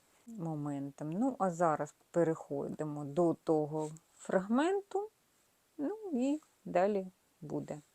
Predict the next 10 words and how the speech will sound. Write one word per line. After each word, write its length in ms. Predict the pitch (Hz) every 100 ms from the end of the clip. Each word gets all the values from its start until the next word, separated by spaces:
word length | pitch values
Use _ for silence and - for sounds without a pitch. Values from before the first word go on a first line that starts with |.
| _ _ _ _ _ -
Вітаю! 640 | 180 190 - 285 339 330 320 - -
Сьогодні 840 | - 233 214 220 220 175 160 151 - _ _
п'ятниця. 920 | _ 151 196 262 277 277 269 254 262 269 _ -
Попередньо 540 | - 208 196 160 160
я 260 | 160 170 170
підключень 800 | 175 - 170 156 - 147 147
не 160 | 151 156
робила, 640 | 151 143 175 233 330 302
вже 300 | 254 180 165
запишу 600 | 156 156 - 156 - -